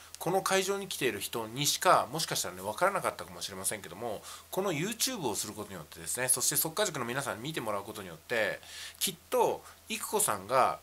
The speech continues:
インターネットがもしね、手に入らなかったら、テクノロジーがなかったら、絶対に「すごいね」っていうふうに言ってもらえる人とか、それから他のね、すい-、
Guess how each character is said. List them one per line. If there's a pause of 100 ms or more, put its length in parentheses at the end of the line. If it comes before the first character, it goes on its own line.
イ
ン
タ
ー
ネ
ッ
ト
が
も
し
ね、 (360)
手
に
入
ら
な
か
っ
た
ら、
テ
ク
ノ
ロ
ジ
ー
が
な
か
っ
た
ら、 (380)
絶
対
に
「す
ご
い
ね」 (460)
っ
て
い
う
ふ
う
に
言
っ
て
も
ら
え
る
人
と
か、
そ
れ
か
ら
他
の
ね、 (140)
す
い-、